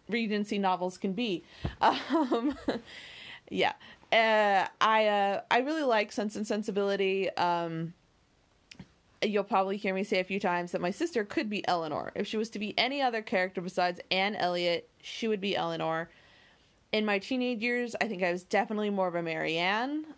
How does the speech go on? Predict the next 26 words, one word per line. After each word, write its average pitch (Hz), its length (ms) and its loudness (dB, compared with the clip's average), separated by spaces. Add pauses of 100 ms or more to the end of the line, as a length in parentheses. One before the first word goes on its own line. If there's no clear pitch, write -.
(120)
Um, 165 680 -2 (240)
I've 180 240 0
probably, 220 920 -2 (240)
sometimes, 370 460 -2
uh, 277 100 0 (100)
like, 202 220 2
when 202 100 0
I 202 80 2
do 208 120 0
that, 180 200 2
you 185 120 -2
know, 165 260 0
"Which 175 340 -4
Jane 175 180 0
Austen 175 280 -2
character 170 400 -2
are 170 120 0
you?" 175 200 -2 (400)
I 196 120 4
sometimes 208 440 -2
get 196 220 0
Emma. 170 520 0
I 170 140 0
sometimes 185 500 -2
get - 180 -2
Elizabeth. 202 600 0